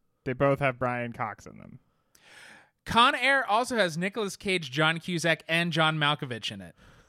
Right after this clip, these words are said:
Speaker 1: Oh, wow. John
Speaker 2: What a
Speaker 1: Cusack
Speaker 2: double
Speaker 1: does,
Speaker 2: feature.
Speaker 1: does walk through a scene.
Speaker 2: <laughs>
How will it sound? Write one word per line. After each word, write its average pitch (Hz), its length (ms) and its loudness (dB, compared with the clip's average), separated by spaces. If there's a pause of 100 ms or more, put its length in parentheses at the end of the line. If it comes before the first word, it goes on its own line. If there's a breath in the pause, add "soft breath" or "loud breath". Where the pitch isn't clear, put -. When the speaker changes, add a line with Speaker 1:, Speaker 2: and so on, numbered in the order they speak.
(260 soft breath)
Speaker 1:
Oh, 151 140 0
wow. 185 500 0 (1040)
John 156 200 2
Speaker 2:
What 196 120 6
a 180 40 6
Speaker 1:
Cusack 180 120 6
Speaker 2:
double 160 240 2
Speaker 1:
does, 170 80 0
Speaker 2:
feature. 156 220 0
Speaker 1:
does 180 200 6
walk 170 360 2
through 180 360 -2
a 151 80 0
scene. 143 560 -4
Speaker 2:
<laughs> 254 40 0